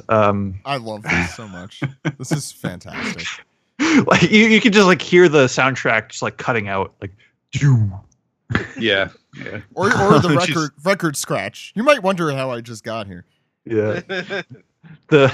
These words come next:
Speaker 1: the background is completely painted black. Her eyes are black. Just the, it's just, it's just crushing
Speaker 4: It's a
Speaker 1: disappointment.
Speaker 4: the Mick Jagger special.
Speaker 1: Uh, everyone's running away. "Evacuate! Abandon posts! Save yourselves!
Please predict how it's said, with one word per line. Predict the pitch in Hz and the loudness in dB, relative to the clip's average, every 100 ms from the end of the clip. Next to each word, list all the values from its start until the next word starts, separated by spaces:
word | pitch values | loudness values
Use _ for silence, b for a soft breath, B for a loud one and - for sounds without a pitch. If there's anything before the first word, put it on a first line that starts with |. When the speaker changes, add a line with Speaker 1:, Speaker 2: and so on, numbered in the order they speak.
| - | -2
Speaker 1:
the | 131 143 | -4 2
background | 165 165 165 160 | 2 4 2 2
is | 131 120 | -4 -12
completely | - 156 131 143 139 147 | -8 -8 -4 -4 -4 -6
painted | 131 - 139 135 127 | -8 -4 -2 -2 0
black. | 123 117 127 | 4 4 4
Her | 131 - | 0 2
eyes | 127 131 135 | 4 4 2
are | |
black. | 110 117 113 110 - - _ _ _ _ _ | 0 2 2 0 -4 -20 _ _ _ _ _
Just | - 156 | -8 0
the, | 160 143 | 2 4
it's | 170 - | 2 4
just, | 196 156 - _ | 4 2 -2 _
it's | 185 147 | 0 0
just | - 131 151 120 - - - | -6 0 2 2 -4 -14 -20
crushing | - - 143 - 123 | -4 -2 -2 -4 -8
Speaker 4:
It's | 117 | -8
a | |
Speaker 1:
disappointment. | 101 104 120 113 101 95 _ | -8 -10 -8 -8 -10 -12 _
Speaker 4:
the | |
Mick | 110 135 165 | -6 -4 -4
Jagger | - 151 139 120 | -4 -4 -4 -8
special. | - 98 - - _ _ _ _ _ _ _ _ b b b _ _ _ - - | -10 -14 -14 -20 _ _ _ _ _ _ _ _ b b b _ _ _ -20 -2
Speaker 1:
Uh, | 156 170 | 0 2
everyone's | 175 185 185 156 | 4 2 2 0
running | 208 180 | -2 0
away. | 165 165 185 | 2 2 2
"Evacuate! | 220 233 247 196 214 214 202 | 0 2 0 0 0 2 0
Abandon | 202 262 240 240 180 | 0 2 2 -2 -4
posts! | 226 240 220 - - - | 0 0 0 -6 -16 -6
Save | 240 240 | 0 0
yourselves! | 214 233 - 240 220 214 175 | 0 0 4 6 6 2 -4